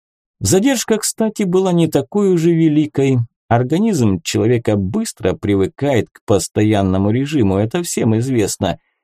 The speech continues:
Рейдеры тоже не стали исключением из правила, поэтому в четыре утра все уже были на ногах.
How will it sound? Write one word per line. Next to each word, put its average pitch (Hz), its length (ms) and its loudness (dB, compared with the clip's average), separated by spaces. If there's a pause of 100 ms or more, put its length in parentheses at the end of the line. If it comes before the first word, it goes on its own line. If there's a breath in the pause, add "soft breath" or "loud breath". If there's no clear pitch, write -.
(120)
Рейдеры 214 680 -2
тоже 180 260 2
не 160 140 0
стали 147 360 -2
исключением 131 680 0
из 120 160 -4
правила, 113 580 0 (200)
поэтому 104 500 2
в - 80 -14
четыре 90 420 -2
утра 139 460 -4 (240)
все - 440 0 (100)
уже 123 340 2
были 131 420 0
на 110 180 2
ногах. 98 500 -2